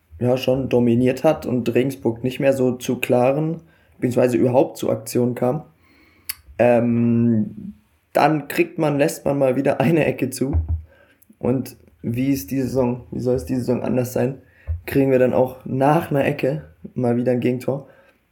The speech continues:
Äh, zu der Ecke muss ich tatsächlich sagen, hab ich so gar nicht mitbekommen, weil ich eben meine Brille nicht auf hatte. Das war ja <laughs> genau auf der anderen Seite. Ähm, also für mich flog der Ball halt irgendwie rein, aber, ähm, das war im Gegenteil zum drei eins, wo,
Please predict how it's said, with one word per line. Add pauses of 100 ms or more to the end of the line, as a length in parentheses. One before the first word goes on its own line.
(840)
Äh,
zu
der
Ecke
muss
ich
tatsächlich
sagen,
hab
ich (100)
so
gar
nicht
mitbekommen,
weil
ich
eben
meine
Brille
nicht
auf
hatte.
Das
war
ja (220)
<laughs>
genau
auf
der
anderen
Seite. (520)
Ähm,
also
für
mich
flog
der
Ball
halt
irgendwie
rein,
aber, (500)
ähm,
das
war
im
Gegenteil
zum
drei
eins,
wo,